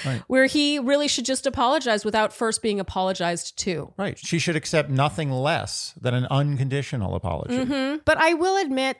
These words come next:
Speaker 2: that just in the sea of all these breakups, and there was a lot of conflict in this finale, as much as I felt she went too easy on him, I found this breakup to be a bit of a palate cleanser.
Speaker 1: Oh, yeah.
Speaker 2: It was kind of feel good.
Speaker 1: It was nice.
Speaker 2: Yeah.
Speaker 1: It was really nice to see.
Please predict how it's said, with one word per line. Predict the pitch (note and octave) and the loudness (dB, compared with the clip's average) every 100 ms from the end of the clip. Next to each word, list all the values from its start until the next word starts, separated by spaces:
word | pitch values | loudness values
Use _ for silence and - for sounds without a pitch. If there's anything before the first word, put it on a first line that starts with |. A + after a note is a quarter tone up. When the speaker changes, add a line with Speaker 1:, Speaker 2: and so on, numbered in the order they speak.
| - | 0
Speaker 2:
that | A3+ A3 A3 - _ - | 2 2 0 -6 _ -8
just | C4 - | -6 -2
in | C4+ | -2
the | |
sea | B3+ - B3 | -2 -2 0
of | A3+ | 0
all | G3 G3 | 0 0
these | G3+ | -2
breakups, | F#3 E3+ F3 F#3 E3+ - | -2 -2 0 -2 -2 -6
and | E3 E3+ | -6 -4
there | F#3+ | -2
was | G#3 A3+ | -2 -2
a | |
lot | A3 G3+ F#3+ | -2 0 0
of | G#3+ | -2
conflict | - D#3+ D#3+ F#3 G#3+ A3 | -8 -6 -6 -4 -6 -4
in | A3 | -4
this | A3 - | -4 -4
finale, | A3+ G#3 G#3 A3+ A3+ - - - - | -4 -2 -2 -2 -6 -10 -20 -10 -4
as | G#3+ | -2
much | A#3 | -2
as | A#3+ | 0
I | A3 | -2
felt | G3+ F#3+ | 0 -2
she | - | -2
went | G3 | -4
too | - | -2
easy | F3 F3 F#3 | -2 -2 -2
on | F#3+ | -2
him, | G3 | -2
I | F3+ | -4
found | E3 F#3+ F3+ F3+ F#3 | -4 -2 -2 -2 -2
this | F3+ F3 | -4 -4
breakup | - F3+ E3 G3 E3+ | -4 -4 -2 -4 -6
to | - | -6
be | E3+ E3 | -6 -6
a | - | -6
bit | F3 | -4
of | F3 | -4
a | |
palate | D#3+ - E3 E3 - | -6 -6 -6 -6 -8
cleanser. | - D3+ C#3+ C#3 - | -8 -8 -8 -10 -4
Speaker 1:
Oh, | C#3+ | 0
yeah. | D3 A2 C#3 | 2 2 2
Speaker 2:
It | F#3 | 0
was | G3 | 0
kind | - G#3+ | 0 -2
of | |
feel | - G3 G3 | -2 -2 -2
good. | F3 D3 | -2 -2
Speaker 1:
It | C#3 | 0
was | C3 | 0
nice. | F3+ E3 F#2 - | 0 0 -4 -2
Speaker 2:
Yeah. | B3+ C#4+ B3+ D#3+ | 2 4 4 2
Speaker 1:
It | D#3 | 0
was | B2 | 0
really | C#3 E3+ E3 | 0 2 2
nice | D3+ D3 | 2 0
to | - | -4
see. | - C3 F#2 | -4 -2 -2